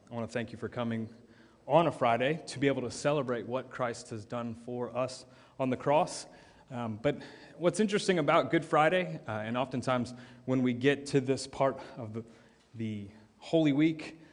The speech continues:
I often ask, "What is good about Good Friday?" I don't know if you're like me and you've had that question before.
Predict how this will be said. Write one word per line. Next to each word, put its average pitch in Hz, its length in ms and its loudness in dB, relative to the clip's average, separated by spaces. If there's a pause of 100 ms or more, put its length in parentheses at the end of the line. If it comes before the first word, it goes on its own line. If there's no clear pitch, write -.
(160)
I 123 60 2
often 143 220 2
ask, 143 320 2 (160)
"What - 480 0 (440)
is 127 180 0
good 117 380 2
about 104 260 0
Good 113 140 -4
Friday?" 110 340 0 (640)
I 120 80 -2
don't 127 140 0
know 127 180 0
if 117 120 -6
you're 127 100 0
like 127 240 0
me 147 180 0
and 147 80 0
you've 127 100 -2
had 135 280 0
that 139 160 0
question 147 400 0
before. 151 480 -2